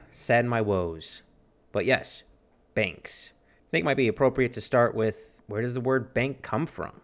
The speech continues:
Well, the word bank comes from an Italian word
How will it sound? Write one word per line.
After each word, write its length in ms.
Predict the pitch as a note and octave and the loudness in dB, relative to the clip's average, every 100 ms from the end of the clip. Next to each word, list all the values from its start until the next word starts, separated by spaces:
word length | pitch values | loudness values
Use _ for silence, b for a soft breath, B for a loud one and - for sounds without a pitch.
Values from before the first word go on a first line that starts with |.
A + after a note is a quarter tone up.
| _ _ _ - | _ _ _ 2
Well, 380 | A2+ D3 A3 - _ _ _ _ _ | 4 4 2 -4 _ _ _ _ _
the 80 | G#2 | -2
word 260 | F3+ F#3+ | 0 0
bank 240 | C3 E3 - | -2 -2 -2
comes 200 | A#2+ A#2+ | -6 -4
from 120 | A#2 | -4
an 60 | |
Italian 540 | G2+ - A#2+ C#3 B2 F2+ | -4 -6 -4 -2 -2 -2
word 340 | F2+ F2+ F#2+ | -6 -8 -12